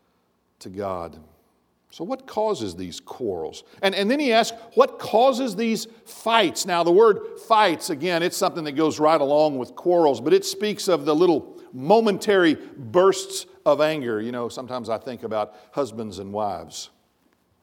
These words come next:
And sometimes this characterization of a relationship fits, right? "Oh yeah, we live together. We coexist.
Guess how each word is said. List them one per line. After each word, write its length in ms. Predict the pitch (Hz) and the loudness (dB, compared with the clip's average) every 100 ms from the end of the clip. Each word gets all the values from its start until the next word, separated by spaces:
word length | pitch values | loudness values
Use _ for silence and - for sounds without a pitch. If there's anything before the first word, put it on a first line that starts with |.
| _ - _ _ | _ -20 _ _
And 120 | - 110 | -16 -10
sometimes 500 | 156 175 143 113 101 | -8 -4 -4 -4 -8
this 160 | 117 | -10
characterization 1040 | - 147 127 127 101 117 131 131 104 98 | -4 -4 -4 -8 -6 -4 -6 -10 -14 -14
of 100 | 110 | -10
a 60 | 104 | -6
relationship 840 | 101 110 131 127 - 117 107 - _ _ _ _ _ _ | -4 -4 -6 -10 -10 -10 -10 -16 _ _ _ _ _ _
fits, 440 | _ 180 165 - - | _ -2 -2 -4 -8
right? 380 | 104 139 - - _ _ _ _ _ _ _ _ _ | -6 -6 -8 -20 _ _ _ _ _ _ _ _ _
"Oh 120 | 120 | -2
yeah, 120 | 151 156 | 2 2
we 140 | 156 | 4
live 220 | 151 151 | 4 2
together. 420 | 135 117 123 127 127 - _ _ _ _ _ _ _ _ | 0 -4 -4 -6 -12 -20 _ _ _ _ _ _ _ _
We 160 | - 190 | -4 -4
coexist. 1040 | - 220 196 151 117 165 147 - - - | 0 4 4 2 -4 -4 -4 -8 -16 -20